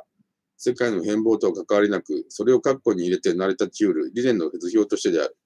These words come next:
諸民族、国家、地域、そして風土などの相違と偶発性によってそれぞれ異なった形成を遂げ、また相互に影響し合って形成されてきた固有の歴史的な事実の世界に対して、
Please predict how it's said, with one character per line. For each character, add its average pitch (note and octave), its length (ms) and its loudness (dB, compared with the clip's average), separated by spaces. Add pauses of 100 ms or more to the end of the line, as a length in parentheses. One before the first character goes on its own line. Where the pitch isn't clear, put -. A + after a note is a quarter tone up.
(1600)
諸 A2+ 160 0
民 D3+ 200 2
族、 G#2+ 200 0
国 B2+ 220 2
家、 - 160 -2
地 B2+ 160 0
域、 - 140 -2
そ G#2+ 160 2
し G2+ 60 -12
て A#2+ 120 2
風 C#3 260 2
土 G2 220 0
な F#2 100 -4
ど F2+ 100 0
の E2+ 100 -2
相 A2+ 260 4
違 A2 60 2
と A2+ 100 0
偶 A2 180 6
発 A2+ 160 2
性 A#2 140 4
に A2 80 0
よ G#2+ 80 0
っ - 40 -2
て - 140 -4
そ A2 140 0
れ B2 60 4
ぞ B2+ 100 -2
れ F#2+ 120 0
異 G2+ 140 -6
な A#2+ 100 0
っ A#2 60 -4
た - 100 -20
形 D#2 180 -2
成 F#2 160 0
を E2 60 0
遂 F#2 160 -2
げ、 D2 140 -2 (880)
ま - 80 0
た A2+ 100 4
相 D3 180 2
互 C3 120 6
に G#2 80 2
影 G#2 140 0
響 A2+ 160 4
し B2+ 120 4
合 A2+ 40 6
っ G#2+ 40 2
て - 120 -12
形 G#2 180 2
成 G2+ 140 2
さ G2+ 120 0
れ G2+ 80 0
て G2+ 120 -16
き - 60 -20
た - 100 -4
固 G#2+ 140 2
有 B2 120 6
の B2 100 2
歴 A2 220 -2
史 - 80 -14
的 A2+ 160 -2
な A2+ 80 0
事 A2 120 -8
実 A2+ 200 -8
の D#2 80 -4
世 F#2+ 100 -4
界 E2 200 -4
に D2+ 80 -10
対 D#2 160 -2
し - 80 -12
て、 C#2 240 -6